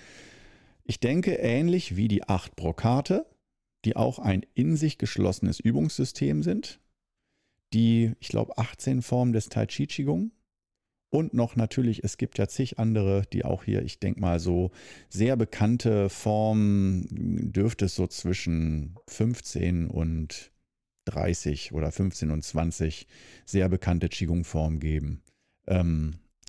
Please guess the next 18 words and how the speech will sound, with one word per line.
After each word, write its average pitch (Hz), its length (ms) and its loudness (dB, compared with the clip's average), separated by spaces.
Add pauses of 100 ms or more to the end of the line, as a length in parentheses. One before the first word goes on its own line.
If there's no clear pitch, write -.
und 87 420 -2 (680)
darunter 113 580 2
eben 98 220 4
auch 95 180 0
die 92 120 -2
fünf - 280 -2
Übungen 92 340 2
des 80 200 -2
Wudang 90 240 2
Qigong. 170 420 0 (1300)
Und, 156 480 0
ähm, 131 840 4 (680)
da 107 220 2
ist - 100 -2
dann 127 80 4
natürlich 120 300 4
die 107 100 0
Frage, 98 600 2